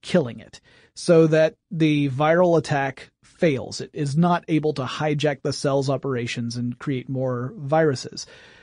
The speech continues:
uh, which is, you know, pretty awesome. And also, like we were mentioning before, if it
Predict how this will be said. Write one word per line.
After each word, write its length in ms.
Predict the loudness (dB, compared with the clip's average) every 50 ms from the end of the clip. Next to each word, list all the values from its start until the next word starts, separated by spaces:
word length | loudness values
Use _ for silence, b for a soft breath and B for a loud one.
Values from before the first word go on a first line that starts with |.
| B B B
uh, 340 | -4 -2 -2 0 -2 -4 -6 -8 _ _ _
which 260 | 0 0 0 2 4
is, 180 | 2 2 2 0 -8 -16 -12 -12 -12 -12 -6 -2
you 80 | 0
know, 100 | 0 0
pretty 300 | 0 0 0 2 2 2
awesome. 420 | 2 2 2 2 2 0 -2 -2 0
And 140 | -2 -2 -2
also, 520 | 0 2 4 4 4 4 6 6 6 6
like 220 | 4 2 2 2 0
we 100 | 0 0
were 100 | 2 0
mentioning 340 | 0 -2 -2 -4 -6 -6
before, 460 | -6 -6 -4 0 4 4 6 4 4 B B B B B B -10 _ 4
if 180 | 4 6 8
it 220 | 8 6 6 4